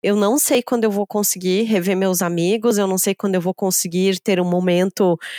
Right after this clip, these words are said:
feliz ao ar livre ou em uma festa, em algum lugar. Então, eu vou comprar as comidas que eu quero, eu vou fazer o <laughs> pão, eu vou fazer, sabe? Vou, vou reformar minha casa e tal, pra ter prazer aqui dentro e pra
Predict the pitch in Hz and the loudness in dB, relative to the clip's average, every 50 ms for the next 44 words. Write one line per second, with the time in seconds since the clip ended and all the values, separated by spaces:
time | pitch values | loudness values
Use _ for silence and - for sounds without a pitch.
0 | - - - - - - 214 196 190 196 202 208 220 220 190 202 185 180 190 185 | -16 -14 -10 -4 0 2 2 4 4 4 4 4 4 4 4 4 4 4 4 2
1 | 190 180 180 180 185 202 233 208 - 185 196 196 180 175 175 175 180 185 190 202 | 2 2 2 2 2 2 2 0 2 2 2 4 4 4 4 4 4 4 4 4
2 | 214 220 202 190 185 180 180 180 233 - - - 180 170 185 208 214 - - - | 2 2 2 2 0 0 0 0 -2 -2 0 0 2 4 4 2 2 0 0 0
3 | 190 180 185 185 185 180 180 185 190 185 185 180 180 170 175 185 196 214 247 - | 0 2 2 2 0 0 0 -2 -2 -2 0 0 0 2 2 2 2 2 0 0
4 | - 202 214 - - 208 196 196 202 214 220 226 214 - - 202 214 190 180 214 | -2 -2 -2 0 2 2 4 4 4 4 4 4 4 2 2 2 2 2 2 2
5 | 208 208 202 - - 214 202 226 214 180 208 - - 220 196 196 180 196 196 - | 4 4 2 2 0 0 2 2 2 2 2 0 0 0 0 0 2 0 0 0
6 | - 208 - - 220 208 214 226 220 196 196 - - 202 202 233 226 208 - - | -2 -4 0 2 2 4 4 4 2 0 0 0 0 0 2 4 2 2 2 2
7 | - 247 - 277 269 277 277 240 202 214 220 - 247 214 190 208 208 208 214 214 | 2 4 4 6 6 6 6 6 4 4 2 2 2 2 4 4 4 4 4 4
8 | 220 180 190 214 240 294 - 453 - - - - - - 220 208 - _ - 208 | 2 2 4 4 2 0 0 -2 -4 -4 -6 -6 -2 0 0 0 0 _ -4 -4
9 | 202 185 180 202 214 214 233 208 - 233 214 190 196 185 196 220 214 208 - - | -2 0 2 2 2 4 2 2 2 2 2 2 2 2 0 0 0 -2 -4 -2
10 | - 185 185 208 240 240 226 233 - 220 190 180 196 220 254 - - 226 214 - | 0 2 4 4 4 2 0 -2 0 0 2 2 4 2 2 0 0 -2 0 0
11 | - 208 208 - 254 233 233 208 190 208 208 214 226 214 - 226 202 185 196 190 | 0 -2 0 2 2 2 2 2 2 2 4 2 2 0 -2 -2 0 2 2 2
12 | 190 202 220 240 247 - 254 254 254 247 247 240 240 - - 233 233 220 226 226 | 4 4 2 2 0 0 0 0 2 2 2 2 0 0 0 2 2 4 4 4
13 | 233 233 233 | 4 4 2